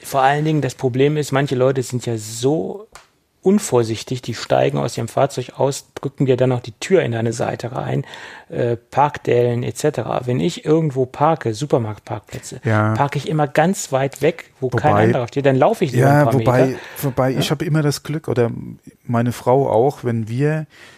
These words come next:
Speaker 2: gerade, äh, wenn wir halt mit, äh, mit den Hunden beziehungsweise mit dem anderen Auto unterwegs sind, äh, und der hatte die Schiebentüren, Gott sei Dank, ja, und uns irgendwo hinstellen,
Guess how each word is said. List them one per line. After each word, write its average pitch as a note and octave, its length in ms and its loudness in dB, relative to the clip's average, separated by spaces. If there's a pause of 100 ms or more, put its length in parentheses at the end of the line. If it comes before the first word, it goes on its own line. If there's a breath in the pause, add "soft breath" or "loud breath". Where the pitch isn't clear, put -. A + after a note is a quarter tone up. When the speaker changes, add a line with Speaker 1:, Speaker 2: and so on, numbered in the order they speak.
(460 loud breath)
Speaker 2:
gerade, B2 880 2
äh, - 20 -10
wenn A#2+ 200 -2
wir A#2 180 2
halt A2 260 0
mit, A2+ 280 -4
äh, A2+ 280 0
mit G#2 160 -2
den G#2 140 -4
Hunden B2 380 -2
beziehungsweise G#2+ 560 2
mit - 340 -2
dem G#2 140 0
anderen G#2+ 300 0
Auto A2+ 300 2
unterwegs G#2+ 560 0
sind, G2+ 220 -2 (640 loud breath)
äh, G#2 300 2
und A2+ 260 -4
der G#2 80 4
hatte G#2 160 2
die F#2+ 100 0
Schiebentüren, A2+ 480 0
Gott G2+ 140 -2
sei G2+ 100 0
Dank, F#2+ 320 -2
ja, G2 240 -2 (400 loud breath)
und A2+ 200 2
uns A2+ 200 0
irgendwo A#2 300 2
hinstellen, G#2+ 640 0